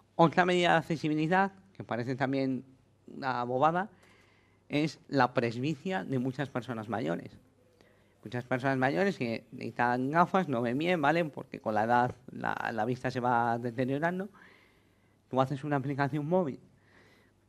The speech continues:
que tiene, volvemos a repetir, la letra muy pequeña o los iconos o tal, no es accesible, o el contraste de colores,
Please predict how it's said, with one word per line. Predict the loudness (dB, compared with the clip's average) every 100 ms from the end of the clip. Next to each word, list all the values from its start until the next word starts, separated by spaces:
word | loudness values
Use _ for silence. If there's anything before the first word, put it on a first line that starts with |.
| _
que | -12 -2
tiene, | 0 0 -2
volvemos | -2 -2 -2 -2
a | -2
repetir, | -2 -2 -4
la | -2
letra | -4 -4 -2
muy | -2
pequeña | -4 -4 -4 -2 0 2
o | 2 0
los | -2 -6
iconos | -6 -4 -4 -4 -8
o | -8
tal, | -8 -10 _ _ _ _ _ _ _ _ -20 -20 -20 _ _ _
no | -4 -2
es | 0 -2
accesible, | -4 -10 -4 -2 -2 -4
o | 0 0
el | 2
contraste | -2 -2 -2 -4 0
de | -2
colores, | 0 0 2 2 -2 -12